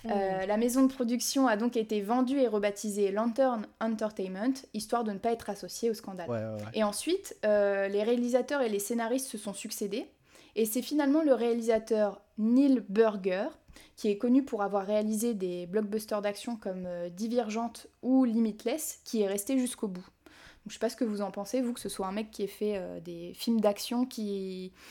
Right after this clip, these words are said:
Speaker 1: se prête au jeu de, de faire un remake de comédie.
Speaker 2: Euh, bah après, connaissant les Américains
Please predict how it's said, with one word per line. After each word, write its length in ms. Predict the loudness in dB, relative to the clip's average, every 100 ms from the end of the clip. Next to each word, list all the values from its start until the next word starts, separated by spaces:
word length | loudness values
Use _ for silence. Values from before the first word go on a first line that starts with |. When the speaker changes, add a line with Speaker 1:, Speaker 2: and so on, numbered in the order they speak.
| -20 -12
Speaker 1:
se 140 | -4
prête 300 | -4 -4 -2
au 100 | -2
jeu 160 | 0 0
de, 640 | 0 -2 -4 -10 -12 -12
de 100 | -12
faire 180 | -8 -6
un 100 | -4
remake 340 | -2 0 0
de 100 | -4
comédie. 420 | -2 -2 -2 -6 -2
Speaker 2:
Euh, 100 | -2 4
bah 220 | 8 8
après, 320 | 6 4 4
connaissant 400 | 4 4 4 6
les 180 | 6 6
Américains 520 | 6 6 4 4 0